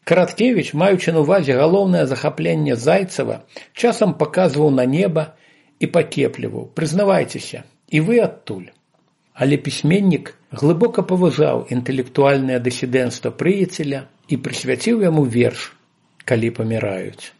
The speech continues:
У сярэдзіне тысяча дзевяцьсот шасцідзясятых гадоў у сібірскім альманаху "Байкал" Зайцеву ўдалося надрукаваць сваю ў нейкім сэнсе праграмную працу "Багі прыходзяць з космасу".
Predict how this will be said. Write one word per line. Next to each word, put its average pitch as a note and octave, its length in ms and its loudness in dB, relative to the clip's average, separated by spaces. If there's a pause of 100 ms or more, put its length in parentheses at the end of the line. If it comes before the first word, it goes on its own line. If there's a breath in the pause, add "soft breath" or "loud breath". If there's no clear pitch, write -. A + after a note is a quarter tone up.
(640)
У - 80 -8
сярэдзіне D#3 560 2
тысяча D3+ 400 -4
дзевяцьсот C3 400 0
шасцідзясятых B2+ 880 -4
гадоў B2 480 2
у B2+ 80 -6
сібірскім D3 640 -2
альманаху C3 480 -2
"Байкал" C#3 800 -2
Зайцеву F#3+ 560 0
ўдалося C3+ 480 0
надрукаваць C#3+ 640 -2
сваю D3 480 2
ў C3+ 80 0
нейкім D3 400 -2
сэнсе D#3+ 400 -4
праграмную C3+ 640 0
працу - 560 -4 (480 loud breath)
"Багі B2+ 480 0
прыходзяць C3+ 560 -4
з - 80 -16
космасу". - 640 -6